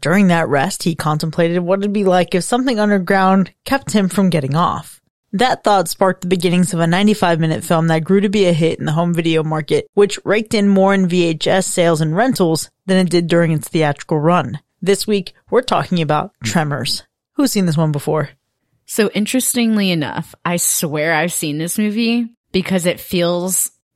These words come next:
Speaker 2: like I know the characters. And I, when I watched this, it was almost like I knew some of the scenes, but I realized I never saw this. I actually probably saw it in passing as my stepdad was watching it because I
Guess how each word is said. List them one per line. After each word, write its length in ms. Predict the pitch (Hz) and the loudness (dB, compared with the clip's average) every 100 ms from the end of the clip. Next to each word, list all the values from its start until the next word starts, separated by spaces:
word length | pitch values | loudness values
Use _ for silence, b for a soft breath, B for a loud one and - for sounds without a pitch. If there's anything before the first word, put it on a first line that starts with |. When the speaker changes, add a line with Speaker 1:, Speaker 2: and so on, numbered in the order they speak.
| 180 | -6
Speaker 2:
like 300 | 165 156 175 | -4 -2 0
I 120 | 170 | 0
know 160 | 160 | 0
the 100 | 160 | -2
characters. 800 | 156 170 147 156 185 170 170 170 | -4 -4 -4 -4 -2 0 0 -2
And 160 | 165 165 | -4 -4
I, 80 | 160 | -2
when 140 | 170 | -2
I 100 | 170 | -2
watched 420 | 151 156 131 - | -2 -4 -4 -4
this, 340 | 269 277 277 - | 0 0 0 -2
it 120 | 196 | -2
was 380 | 190 190 185 - B B B | 0 0 -2 -6 B B B
almost 420 | 180 185 214 214 | 0 2 2 0
like 200 | 202 185 | -2 0
I 80 | 180 | 0
knew 240 | 170 160 175 | -2 -4 -4
some 240 | - 175 | -2 -2
of 60 | 165 | -2
the 100 | 156 | -4
scenes, 640 | - 151 139 180 202 196 - _ - | -6 -6 -4 -4 -4 -6 -14 _ -4
but 220 | 165 175 | 0 2
I 60 | |
realized 380 | 175 175 170 170 | 4 2 2 2
I 100 | 180 | 0
never 280 | 170 160 175 | -2 -2 -4
saw 320 | - 214 220 | -2 0 0
this. 260 | 180 165 170 | 0 -2 -2
I 140 | 160 | -2
actually 440 | 170 160 170 - 170 | -2 -2 -2 -4 -2
probably 300 | 185 170 160 | -2 -2 -2
saw 500 | - - 180 170 170 | -4 -2 0 2 0
it 340 | 165 147 - | 0 -4 -6
in 320 | 175 165 160 147 | -4 -2 -2 -4
passing 760 | - 147 143 - 196 190 208 | -6 -4 -4 -2 -2 0 0
as 240 | - 156 156 | 0 -2 -2
my 100 | 143 | -6
stepdad 560 | - - 123 - 170 | -6 -6 -4 -2 0
was 160 | 185 190 | 0 2
watching 400 | 190 190 214 208 | 0 2 0 0
it 200 | 214 175 | 0 -2
because 280 | 170 185 165 | -2 -2 0
I 220 | 160 | -2